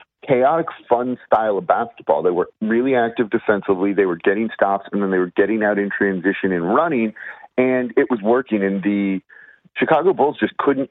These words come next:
keep up with them whatsoever. I don't know if that's gonna be the most realistic thing we're gonna be able to see from them during the regular season. And the lack of Brandon Ingram probably played into the unit playing together too,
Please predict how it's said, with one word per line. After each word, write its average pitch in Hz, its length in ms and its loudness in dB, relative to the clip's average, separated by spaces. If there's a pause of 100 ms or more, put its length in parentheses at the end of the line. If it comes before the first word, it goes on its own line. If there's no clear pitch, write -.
keep - 200 -2 (100)
up - 180 0
with 110 140 0
them 92 400 0
whatsoever. 101 760 2 (420)
I 220 80 2
don't 262 140 -4
know 196 180 2
if 165 80 -10
that's 160 160 2
gonna 147 160 0
be 131 60 2
the 123 60 0
most 117 200 0
realistic 110 800 0
thing 104 240 0
we're 98 160 0
gonna 98 160 0
be 98 220 0
able 95 180 0
to 90 80 -6 (140)
see 98 200 -2
from 104 180 0
them 107 380 -2
during 101 320 2
the 98 80 0
regular 90 440 0 (120)
season. 110 460 -2
And 107 200 -2
the 101 80 4
lack 104 400 -2 (100)
of 104 320 0 (580)
Brandon 117 320 0
Ingram 110 340 0
probably 101 300 0
played 110 200 2
into 107 280 0
the 95 240 2
unit 101 400 -2 (100)
playing 104 460 0
together 104 400 0 (100)
too, 107 260 0